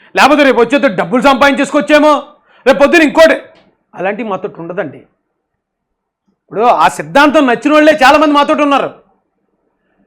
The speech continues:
పార్టీలో ఉన్నాడు కాబట్టి అభిమానించే వాళ్ళు కొంతమంది ఉండొచ్చు, కాదంటలే,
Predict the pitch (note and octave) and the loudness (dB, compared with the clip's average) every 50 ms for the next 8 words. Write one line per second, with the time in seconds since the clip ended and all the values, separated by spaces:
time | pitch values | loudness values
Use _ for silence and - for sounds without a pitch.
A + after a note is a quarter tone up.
0 | _ - F3+ G#3+ D4 A#3 B3 D#4+ D#4+ D#4+ D4+ C#4 D4 D#4 D#4 D#4+ D#4 D#4 D4+ D#4 | _ 0 2 2 2 2 2 2 4 4 4 4 4 4 4 4 4 4 4 4
1 | - D#4 D4 B3+ C#4 D#4 D#4 D4+ - D#4 D#4+ D#4+ D#4+ D4+ C4+ C#4+ D4 D4 D#4 D4+ | 4 2 2 2 2 0 0 2 2 2 4 4 2 0 0 0 0 0 0 2
2 | D4+ D4+ D4+ - - B3 C4+ D4 D4+ C#4 B3+ C#4 A3 | 0 0 -2 -2 0 2 2 2 0 0 0 0 0